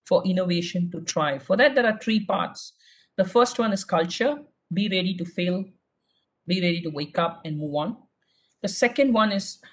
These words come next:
having the right measurements. For too long, insurance has always looked for lag K P Is, uh, top line, bottom line, blah, blah, blah. But we all know top line and bottom line moves with many other factors.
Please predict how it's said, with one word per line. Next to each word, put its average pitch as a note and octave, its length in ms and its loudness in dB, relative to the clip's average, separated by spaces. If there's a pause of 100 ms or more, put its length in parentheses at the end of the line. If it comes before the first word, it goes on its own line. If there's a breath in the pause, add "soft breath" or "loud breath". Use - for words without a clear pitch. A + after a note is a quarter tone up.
(140 loud breath)
having G#3+ 360 4
the F3+ 300 6
right F3+ 400 -2
measurements. F3+ 920 -2 (540)
For G#3 220 0
too B3 160 4
long, A3+ 300 2
insurance F#3 500 2
has F3+ 160 0
always F3+ 480 0
looked F3 260 -4
for E3 120 4
lag D3+ 480 -2 (100)
K D#3+ 200 -2
P D#3+ 140 -2
Is, G3+ 400 -6 (560 soft breath)
uh, D3 220 -2
top F3 280 2
line, D#3 260 0
bottom F3 340 2
line, D#3+ 340 -2
blah, D#3+ 180 2
blah, D#3+ 120 -2
blah. F3 300 0 (880)
But E3+ 220 2
we F#3 80 0
all A3 160 6
know G#3 200 0
top F#3 220 2
line G3 160 4
and E3+ 120 2
bottom D#3+ 260 2
line E3+ 260 0
moves E3 600 -6
with D#3 260 -6
many F3 540 2
other E3+ 320 4
factors. - 840 -4